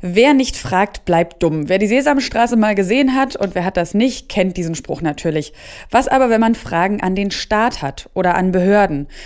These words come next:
Ganz so einfach ist das Fragen da natürlich nicht. Ein bisschen einfacher aber schon, seit es das Internetportal frag den Staat punkt de gibt. Dort kann jede Frau und jeder Mann seine ganz persönliche Frage an den Staat stellen,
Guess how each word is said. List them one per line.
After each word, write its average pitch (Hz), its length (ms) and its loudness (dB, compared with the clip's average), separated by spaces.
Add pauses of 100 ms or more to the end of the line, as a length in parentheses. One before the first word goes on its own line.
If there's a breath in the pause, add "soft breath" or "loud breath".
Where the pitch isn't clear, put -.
(200 loud breath)
Ganz 240 200 2
so - 120 0
einfach 294 320 -2
ist 214 120 -6
das 202 140 -4
Fragen 190 460 -2
da 185 80 0
natürlich 190 420 -4
nicht. 143 320 -4 (360 loud breath)
Ein 202 160 4
bisschen 302 280 0
einfacher 254 540 -2
aber 170 180 -2
schon, 262 460 -2
seit 226 180 -2
es 240 100 -2
das 220 140 -6
Internetportal 202 800 -4
frag 190 440 -6
den 196 160 -4
Staat 156 420 -6
punkt 151 280 -6
de 143 220 -8
gibt. - 320 -10 (480 loud breath)
Dort 262 240 2
kann 233 160 -2
jede 190 240 0
Frau 247 340 0
und 208 140 0
jeder 190 240 0
Mann 180 300 2
seine 196 200 -2
ganz 196 200 -4
persönliche 185 460 -4
Frage 175 380 -4
an - 80 -4
den 160 140 -4
Staat 170 320 -4
stellen, 226 380 -2